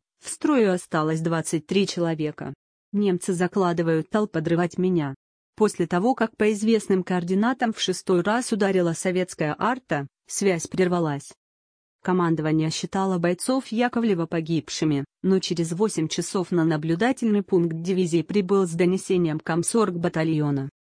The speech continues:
Под покровом ночи парню удалось незаметно покинуть бункер, миновав немецкие блокпосты, а затем и передний край противника. Оказалось, все двадцать три оставшихся в живых гвардейца и на этот раз уцелели,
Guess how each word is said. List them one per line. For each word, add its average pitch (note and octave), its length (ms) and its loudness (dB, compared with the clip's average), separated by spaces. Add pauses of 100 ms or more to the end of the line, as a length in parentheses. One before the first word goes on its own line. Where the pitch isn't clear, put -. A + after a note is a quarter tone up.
Под F3+ 160 0
покровом F3 480 0
ночи B3 300 0
парню F3 400 2
удалось F3+ 420 0
незаметно F#3+ 580 4
покинуть F3+ 480 0
бункер, D3+ 500 -2 (200)
миновав G#3 580 2
немецкие F#3 560 2
блокпосты, E3+ 880 0 (160)
а F3+ 140 0
затем G3 340 2
и F3+ 60 2
передний E3+ 400 0
край G3 260 0
противника. D3 800 -4 (380)
Оказалось, F#3 720 0 (200)
все - 240 2
двадцать E3+ 440 -2
три F3+ 180 2
оставшихся E3+ 600 -4
в D#3+ 40 -8
живых D#3+ 260 -2
гвардейца F3 640 0
и F#3 100 4
на F3+ 180 4
этот F3 240 -2
раз A#3 260 -2
уцелели, D#3 600 0